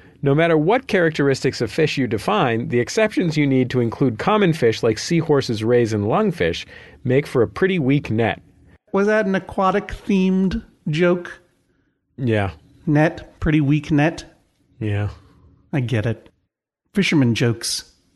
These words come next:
Speaker 2: Moving on.
Speaker 1: "I think the same is true of salads, but my girlfriend disagrees. Salads can have veggies, fruit, meat, grains, dairy,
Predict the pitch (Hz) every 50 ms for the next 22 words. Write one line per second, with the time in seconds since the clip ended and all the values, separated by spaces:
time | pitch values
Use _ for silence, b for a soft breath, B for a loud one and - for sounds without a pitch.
0 | _ - 151 147 135 139 127 120 110 104 107 117 - - _ _ _ _ _ _
1 | _ _ _ _ _ _ _ _ _ b b b _ - - 165 165 170 170 269
2 | 269 285 339 320 233 202 175 - 196 185 190 202 196 180 165 151 - - - 160
3 | 151 143 120 107 - - 156 160 156 131 98 87 76 78 76 - - - - 127
4 | 127 - 127 127 127 120 147 175 175 170 - 127 110 113 104 107 101 - 131 123
5 | 160 175 175 143 110 95 82 - - - 175 196 277 254 202 165 - - 156 131
6 | 113 110 101 95 104 147 185 180 160 190 196 190 165 - - - - 147 143 143
7 | 147 - 151 135 139 165 190 196 - - 156 131 131 131 131 131 127 127 127 110
8 | - - 131 131 135 139 135 135 135 131 135